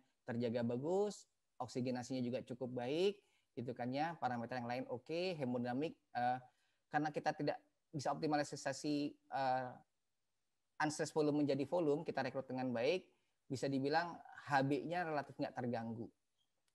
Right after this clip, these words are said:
Kita nggak berikan transfusi untuk, untuk kondisi ini. Tidak terjadi hemodilusi pada pasien tersebut.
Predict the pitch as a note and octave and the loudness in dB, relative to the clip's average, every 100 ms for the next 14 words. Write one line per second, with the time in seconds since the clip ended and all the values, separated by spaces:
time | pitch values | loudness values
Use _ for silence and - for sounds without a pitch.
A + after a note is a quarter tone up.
0 | _ - A#2+ C#3+ C#3 A#2 - A#2+ B2 A#2 | _ -10 -6 0 0 0 -2 -4 -4 -4
1 | A#2 A2+ A2+ - _ - A2+ A2+ A2 A2 | -8 -8 -8 -12 _ -14 -12 -8 -6 -6
2 | - G#2+ G#2 _ _ _ _ _ _ _ | -6 -10 -10 _ _ _ _ _ _ _
3 | _ _ _ _ _ _ - B2+ A#2+ A#2+ | _ _ _ _ _ _ -4 -2 0 0
4 | B2+ C3+ C3+ C3 B2+ A#2+ E3 D#3+ A#2 C#3 | 0 2 2 2 2 0 -4 -4 -2 0
5 | A2+ - B2 B2+ - A2 G#2+ A2 G#2 | -2 -2 -4 -4 -10 -10 -10 -10 -12